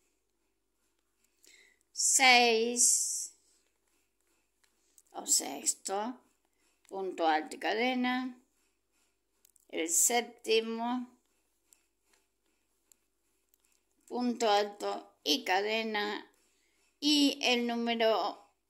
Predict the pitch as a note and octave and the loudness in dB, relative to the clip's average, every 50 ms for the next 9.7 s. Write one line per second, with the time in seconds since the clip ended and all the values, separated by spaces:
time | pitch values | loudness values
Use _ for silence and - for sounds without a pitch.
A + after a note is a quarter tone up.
0 | _ _ _ - A#3 A3+ G#3 G3 G3 F#3 F#3 F#3+ - - G3 G#3 A#3 B3+ C4+ C4 | _ _ _ -2 0 2 4 4 2 0 -2 -4 -4 -2 0 0 2 0 0 0
1 | - F#3+ F#3+ D#3+ D3 D3+ D3+ - - F3+ F3 F3 F3 F3 F3 F3 F#3 F#3 F3+ G3+ | -2 -2 -2 -2 -2 -2 -6 -8 -4 -2 2 2 2 2 2 0 -2 -2 -2 -2
2 | A3+ A#3 - - - _ _ _ _ _ _ _ _ _ _ _ _ _ _ _ | -2 -4 -6 -10 -14 _ _ _ _ _ _ _ _ _ _ _ _ _ _ _
3 | _ _ _ _ _ _ _ _ - C#4+ C#4+ C#4 C4+ B3+ C#4 B3 A3 G#3+ G3+ F3 | _ _ _ _ _ _ _ _ -8 -2 0 0 0 0 2 2 4 6 6 6
4 | E3+ E3+ D#3 C#3 E3 D#3+ E3 D#3+ D#3 D#3 D3 C3 C3 - C3+ G2 - - - - | 4 2 -2 -4 -8 -8 -4 -4 -4 -4 -4 -6 -8 -8 -10 -10 -6 -4 -2 -2
5 | - - - - - _ _ _ _ _ _ _ _ _ _ _ _ _ _ _ | -2 -2 -4 -8 -14 _ _ _ _ _ _ _ _ _ _ _ _ _ _ _
6 | _ _ _ _ _ _ _ _ _ _ _ _ _ _ _ _ _ _ _ _ | _ _ _ _ _ _ _ _ _ _ _ _ _ _ _ _ _ _ _ _
7 | _ _ _ _ _ _ _ _ _ _ _ _ _ _ _ _ _ - _ _ | _ _ _ _ _ _ _ _ _ _ _ _ _ _ _ _ _ -20 _ _
8 | _ _ _ _ - C4 C#4+ D4+ D4 D4 C#4 C#4 C#4 C#4 C#4 C#4 - C4 B3+ A#3+ | _ _ _ _ -4 0 2 4 6 6 6 6 6 4 4 2 0 -2 -2 -2
9 | A#3 G#3+ A3 A3 G#3 F#3+ E3+ D#3 D3 C#3+ - - - - | -2 -4 -4 -2 -4 -4 -4 -4 -4 -4 -4 -4 -6 -6